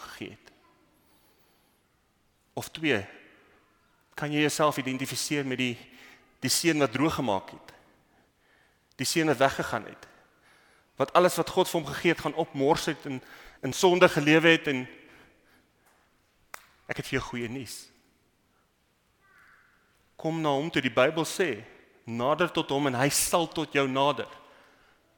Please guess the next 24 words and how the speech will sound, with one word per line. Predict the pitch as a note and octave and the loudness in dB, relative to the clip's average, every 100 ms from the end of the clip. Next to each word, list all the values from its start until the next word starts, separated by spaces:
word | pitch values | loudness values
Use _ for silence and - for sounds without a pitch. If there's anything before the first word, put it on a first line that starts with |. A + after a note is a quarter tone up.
| _ _ - | _ _ 0
Gee | F#3 | 4
daai | F3 E3 | 6 6
eerste | E3 E3+ - | 4 0 2
tree | F3+ F3 E3+ | 4 4 4
en | C#3+ | 4
as | D3 | 4
hy | E3+ | 4
jou | F#3 | 4
daar | D3 E3+ F3 | 6 6 6
ver | - F#3+ F3+ | 8 8 6
sien, | D#3 | 2
gaan | C#3+ D#3+ | -2 2
hy | D#3 | 2
al | D3 | 2
na | C3+ | 2
jou | C#3 E3 | 0 2
toe | C#3 | 4
hardloop | - - D3 | 4 2 -6
en | C3 B2 | -4 -4
jou | - | -2
soen | E3 C#3+ | -4 -2
en | B2 A#2 | -4 -4
jou | - - - _ _ - | -8 -20 -20 _ _ -2
terugbring. | D3 - - G2 | -2 -2 -8 -12